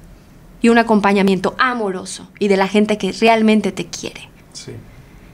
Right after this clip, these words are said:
Speaker 1: Eso a mí siempre me ha ayudado a salir de cualquier crisis, pero es difícil, porque hay personas que, que, que no quieren salir de ahí, y eso es opcional.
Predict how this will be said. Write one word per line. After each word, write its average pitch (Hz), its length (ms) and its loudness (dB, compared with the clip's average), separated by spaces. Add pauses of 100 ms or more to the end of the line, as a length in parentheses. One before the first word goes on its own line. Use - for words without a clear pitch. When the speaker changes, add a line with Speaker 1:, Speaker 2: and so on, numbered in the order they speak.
(240)
Speaker 1:
Eso 302 280 0
a 339 60 4
mí 311 340 0
siempre 254 320 2
me 262 100 2
ha 254 40 2
ayudado 240 420 2
a 214 80 0
salir 202 340 -2
de 214 140 0
cualquier 214 580 -2
crisis, - 640 -4 (380)
pero 202 160 0
es 208 80 0
difícil, 339 440 2 (540)
porque 196 240 -2
hay 202 80 2
personas 220 460 -2
que, - 180 0 (500)
que, 196 260 -8
que 190 180 -2
no 208 180 -2
quieren 214 340 -2
salir - 300 2
de - 120 -4
ahí, - 160 -14 (1080)
y 180 80 -6
eso 196 120 -4
es 247 80 -8
opcional. 202 440 -8